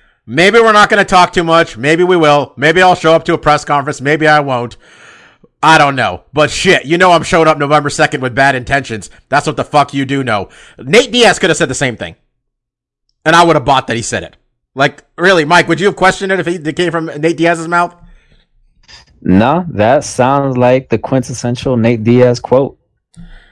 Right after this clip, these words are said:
Speaker 1: Um, guys, um, ser-, I mean, serious question. I was talking, I mean, Mark and I have been talking about this.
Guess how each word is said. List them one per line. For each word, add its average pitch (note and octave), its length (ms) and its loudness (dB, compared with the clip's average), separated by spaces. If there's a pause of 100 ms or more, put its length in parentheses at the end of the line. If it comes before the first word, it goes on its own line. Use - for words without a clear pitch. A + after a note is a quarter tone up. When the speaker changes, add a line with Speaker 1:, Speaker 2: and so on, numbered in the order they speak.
(240)
Speaker 1:
Um, C3+ 760 0 (1400)
guys, D3+ 480 2 (720)
um, B2 800 0 (320)
ser-, B3+ 360 -2
I E3+ 140 2
mean, D3+ 160 -4
serious C#3 380 -2
question. C3+ 340 -4
I C#3 60 -2
was C3+ 80 -8
talking, E3+ 240 0
I F3+ 40 -2
mean, G3 180 -4
Mark G#3+ 180 2
and F3 80 0
I D#3+ 40 6
have D3+ 60 4
been C#3+ 80 -2
talking C3 240 0
about A#2 180 -2
this. A2 220 -8